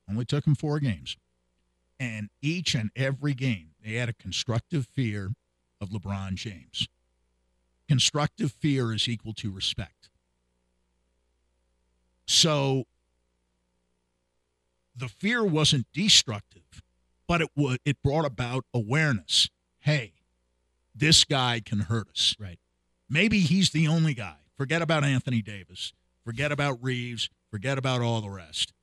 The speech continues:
Speaker 1: The guy who can hurt us is LeBron. We have a constructive fear of LeBron James.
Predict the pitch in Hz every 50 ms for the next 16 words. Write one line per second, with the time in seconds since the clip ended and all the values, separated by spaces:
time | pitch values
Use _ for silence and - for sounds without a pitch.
0 | _ _ _ _ _ _ _ _ - 113 95 - 117 123 135 135 135 120 - -
1 | - 87 - _ - - 190 180 127 98 - - - - - 113 104 - - 98
2 | 90 - 110 107 95 87 - - - _ _ _ _ _ _ _ - 135 135 131
3 | 131 123 107 104 98 - - 90 90 - - - 143 135 - _ - 117 98 -
4 | _ - - - 120 107 101 95 87 101 101 - 98 104 101 98 95 92 - -
5 | 98 85 _ - - -